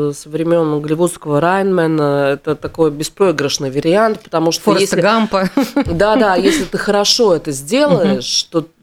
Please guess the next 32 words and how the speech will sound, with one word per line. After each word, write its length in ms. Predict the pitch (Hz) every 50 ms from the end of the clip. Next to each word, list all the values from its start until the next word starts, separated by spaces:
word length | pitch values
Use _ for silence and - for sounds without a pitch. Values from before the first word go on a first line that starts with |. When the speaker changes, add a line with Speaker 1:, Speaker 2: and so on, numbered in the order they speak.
| _ _ -
Speaker 1:
то 100 | - 202
это 160 | 196 202 196
просто 340 | - 202 208 208 208 - 214
очень 320 | 202 208 214 202 185 175 165
сразу 680 | - - - - 170 202 214 214 202 180 147 160 156
видно, 400 | 151 160 180 175 147 143 135 127
это 300 | 123 123 139 139 - 156
сразу 420 | - - 190 202 208 190 165 151
заметно, 560 | 143 160 165 170 175 185 180 - - 147 139
это, 1160 | 135 135 139 131 - 151 143 143 147 143 139 139 139 139 139 139 139 131 92 98 131 143 - - _
э, 40 | -
и 200 | 110 139 160 156
к 80 | -
тому 260 | - 190 175 185 196
же 120 | 185 185 180
это 120 | 170 175 165
тоже 500 | - - 269 285 262 226 170 156 143 127
общественно 1000 | 90 143 - - - 185 170 156 - - 151 139 135 131 127 127 123 123 117 - - _ _ _ _ _ _ _ _ _ _ _ _ -
важно, 460 | 165 151 170 165 151 147 147 143 135
потому 260 | - - - 143 147
что 200 | 143 - - 156
Регнарс 640 | 147 170 185 196 202 190 190 175 165 156 - - -
очень 280 | 165 156 - - 165
много 340 | 156 156 170 180 170 160 160
говорил 360 | 151 160 160 160 160 170 170 165
об 100 | 156 156
этом, 200 | 151 - 151 156
и 100 | 151 147 - - - - - - - - _
Каспар 360 | - 180 196 - - - 175 151
сказал 520 | - - - - 175 151 175 180 180 175
со 160 | - - 165
сцены, 580 | 160 - - - 185 180 175 170 165 160 151